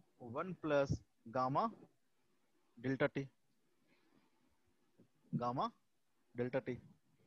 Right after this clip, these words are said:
ठीक है, Delta T क्या है यहाँ पर? Temperature rise है, ये हमारा delta T temperature क्या है?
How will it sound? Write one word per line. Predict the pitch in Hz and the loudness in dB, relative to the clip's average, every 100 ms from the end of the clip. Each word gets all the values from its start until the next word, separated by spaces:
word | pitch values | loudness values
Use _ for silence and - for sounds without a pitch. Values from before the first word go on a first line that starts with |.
| - - | -16 -4
ठीक | 160 165 | 0 0
है, | 117 | 0
Delta | 127 151 | 2 4
T | 160 | 2
क्या | 170 170 | 6 6
है | |
यहाँ | 160 | 6
पर? | 190 247 | 0 -2
Temperature | 139 131 135 - 254 - - - - | -2 -2 4 4 2 -6 -18 -18 2
rise | 123 117 98 | 8 8 6
है, | 95 - - _ _ _ _ | 0 -6 -20 _ _ _ _
ये | 117 | -4
हमारा | 120 139 | -2 -2
delta | 123 113 143 | -2 2 2
T | 151 214 247 | 4 2 0
temperature | 123 113 123 139 | -6 -4 -4 -2
क्या | 143 | -2
है? | 165 | -2